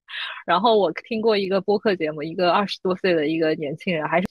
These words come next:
北大的研究生啊，他说他去求的时候说他们现在有心得的，一定要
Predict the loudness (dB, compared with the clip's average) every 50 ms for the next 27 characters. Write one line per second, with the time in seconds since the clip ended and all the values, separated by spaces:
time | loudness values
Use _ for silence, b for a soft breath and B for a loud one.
0 | _ 0 0 0 2 2 2 2 2 2 0 -2 -2 0 0 0 0 0 -2 0
1 | 0 0 0 -2 -2 -4 -4 -2 0 0 0 0 0 -2 -6 -4 0 0 2 4
2 | 2 2 0 -2 -2 0 0 0 0 0 -2 -4 -4 -2 -2 -4 -4 -6 -6 -2
3 | 0 0 0 0 0 0 0 0 0 0 0 0 2 2 0 0 -2 -4 -8 -6
4 | -6 -4 -2 -2 -2 -2 -2 -2 -2 0 2 2 4 2